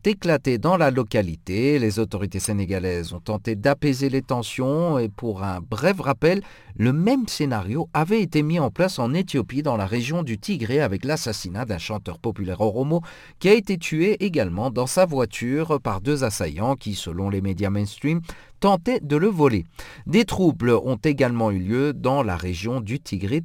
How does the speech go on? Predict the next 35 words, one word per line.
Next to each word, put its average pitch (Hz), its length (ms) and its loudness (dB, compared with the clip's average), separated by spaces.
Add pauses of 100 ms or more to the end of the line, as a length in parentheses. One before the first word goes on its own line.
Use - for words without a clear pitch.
tout 240 140 -2
de - 80 -14
suite - 200 -4
après 160 260 0
cet - 220 -2
assassinat. 98 540 -4 (600)
Un 170 120 8
mort, 180 540 8
donc 143 260 -2
des 160 140 6
commerces 147 500 4
saccagés, 135 760 0
des 131 140 0
pirogues 120 840 0
et 120 140 2
un 113 80 2
poste 120 360 -2
de 110 140 0
police 104 380 -2
incendié, 104 540 -2
des 98 120 -2
dizaines 98 360 -2
de 101 80 0
familles 95 280 -2
sénégalaises 135 840 2
réfugiées 147 580 -2
dans 151 140 0
une 135 200 -2
école 107 480 0
de 92 100 -2
la 87 140 -2
localité 95 540 0
voisine 98 420 -2
de 95 100 -2
Batakunku 113 880 -2